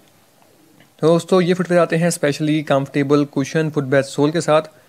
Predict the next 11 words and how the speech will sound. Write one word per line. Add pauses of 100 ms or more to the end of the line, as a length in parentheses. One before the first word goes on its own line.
(500)
और
आपके
पैरों
को
काफ़ी
कंफर्टेबल
फील
करवाते
हैं, (280)
जिससे
आप